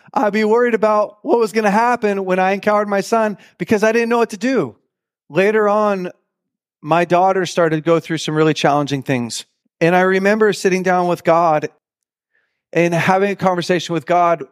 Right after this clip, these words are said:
where I told God, like,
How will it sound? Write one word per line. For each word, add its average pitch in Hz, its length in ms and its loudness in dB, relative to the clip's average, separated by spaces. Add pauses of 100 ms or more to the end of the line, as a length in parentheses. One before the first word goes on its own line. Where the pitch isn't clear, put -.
where 156 540 0 (2500)
I 170 120 4
told 190 320 -2
God, 175 340 0
like, 160 360 -2